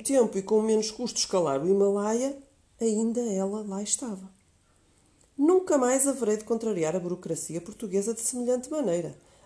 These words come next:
A vingança é impiedosa. Para com aqueles que nada são ou possuem, compreenda-se bem.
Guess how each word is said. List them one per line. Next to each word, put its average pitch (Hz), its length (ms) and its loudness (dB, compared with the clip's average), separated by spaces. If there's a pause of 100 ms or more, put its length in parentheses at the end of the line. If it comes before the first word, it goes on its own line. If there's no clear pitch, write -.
(120)
A 156 80 -6
vingança 156 720 -2
é 147 220 -10
impiedosa. 160 720 -6 (1600)
Para 175 220 4
com 311 200 0
aqueles 165 460 -2
que - 160 -8
nada 262 280 0
são 135 380 0
ou 190 80 -4
possuem, 180 560 0
compreenda-se 123 720 -6
bem. - 140 -14